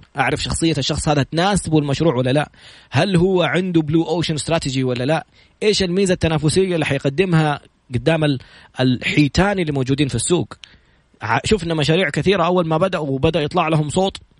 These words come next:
جو المنافسين نزلوا أسعارهم بشكل كبير، صار هذا التاجر الصغير مو قادر يبيع وخرج من السوق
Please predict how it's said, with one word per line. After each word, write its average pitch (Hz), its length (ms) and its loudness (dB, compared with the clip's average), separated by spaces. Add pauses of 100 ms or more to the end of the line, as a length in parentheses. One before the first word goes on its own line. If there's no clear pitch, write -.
(400)
جو 185 140 2
المنافسين 175 720 0 (500)
نزلوا 170 380 2
أسعارهم 170 520 0
بشكل 185 300 -2
كبير، 170 280 0
صار 180 520 0
هذا 185 220 0
التاجر 170 400 0
الصغير 190 300 0
مو 254 120 2
قادر 156 240 2
يبيع 120 260 0
وخرج 170 320 2
من 165 80 -6
السوق - 340 -4